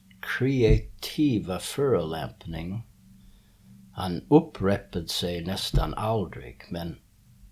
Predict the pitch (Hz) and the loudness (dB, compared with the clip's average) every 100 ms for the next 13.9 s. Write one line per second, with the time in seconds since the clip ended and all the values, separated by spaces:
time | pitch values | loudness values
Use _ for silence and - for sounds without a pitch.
0 | _ _ _ - _ - _ _ - 113 | _ _ _ -20 _ -20 _ _ 2 4
1 | 123 120 123 110 117 101 - 104 95 87 | 4 6 6 6 2 0 2 4 2 0
2 | 87 - - - - 113 85 87 127 131 | -6 -8 -14 -20 -8 -6 -4 4 8 12
3 | 170 185 92 82 71 - - - - - | 12 10 4 0 -2 -4 -8 -14 -10 -4
4 | - 110 - - 87 87 - - - - | 0 0 -2 -6 -2 2 0 -2 -14 -20
5 | - - - 107 107 98 92 82 85 85 | -20 -20 -4 2 4 4 0 -2 -4 -4
6 | 87 - 113 98 76 71 180 - 78 - | -4 -2 -2 0 -4 -6 -8 -10 -8 -8
7 | - 120 117 - - - - - _ _ | -10 -10 -12 -16 -20 -20 -20 -20 _ _
8 | _ _ _ _ _ _ _ _ _ _ | _ _ _ _ _ _ _ _ _ _
9 | _ _ _ - - - _ - - - | _ _ _ -20 -20 -20 _ -20 -20 -20
10 | - - 110 113 - - 113 92 85 - | -20 -8 -2 -2 -4 -6 -2 -2 -4 -6
11 | - - - - - - - _ _ _ | -10 -14 -12 -4 -2 -4 -20 _ _ _
12 | _ _ _ _ _ _ _ _ _ _ | _ _ _ _ _ _ _ _ _ _
13 | _ _ _ _ _ _ 120 117 107 | _ _ _ _ _ _ 0 2 2